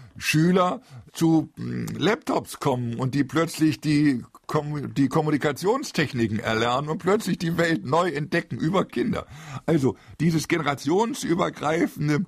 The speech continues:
Feld, das muss man nutzen. Und da muss man nicht warten, bis ein Sozialarbeiter kommt und sagt, ich nehme nicht mal mit,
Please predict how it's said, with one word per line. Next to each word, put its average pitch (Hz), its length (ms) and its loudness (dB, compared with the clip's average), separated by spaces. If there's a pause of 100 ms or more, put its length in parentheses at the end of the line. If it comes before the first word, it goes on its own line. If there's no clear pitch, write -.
(580)
Feld, 170 580 2
das 131 160 0
muss 151 200 -2
man 180 200 2
nutzen. 190 420 -2
Und 107 140 -4
da 143 60 0
muss 147 180 -2
man 135 160 0
nicht 175 220 -2
warten, 175 440 2
bis 139 160 -6
ein 127 140 -2
Sozialarbeiter 143 720 0
kommt 156 260 -4
und 127 160 -4
sagt, 131 260 0
ich 110 120 -2
nehme 117 240 0
nicht 107 180 -2
mal 101 140 0
mit, 160 220 0